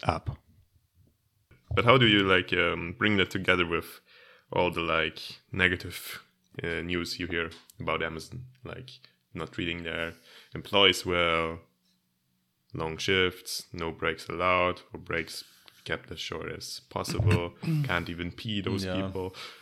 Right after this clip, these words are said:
Speaker 1: poor, <laughs> poor workers. Like, how, how do you, how do you, like, um, how do you say?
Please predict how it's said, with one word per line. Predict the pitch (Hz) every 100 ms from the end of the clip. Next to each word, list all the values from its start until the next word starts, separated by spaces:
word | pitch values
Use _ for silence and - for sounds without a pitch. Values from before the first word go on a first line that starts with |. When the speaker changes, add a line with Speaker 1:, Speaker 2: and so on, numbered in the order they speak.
| - _
Speaker 1:
poor, | 92 90 90 - - - - - -
<laughs> | - - - - - - -
poor | 87
workers. | 85 85 85 - - - - _
Like, | 104 -
how, | 123 120
how | 131 120
do | 117
you, | 107 98 95 90 - _ _ _ _ _ _
how | 123 107
do | 92
you, | 87
like, | 80 82 -
um, | 85 80 78 78 - - - - _ _ _ -
how | -
do | 80
you |
say? | 78 82 76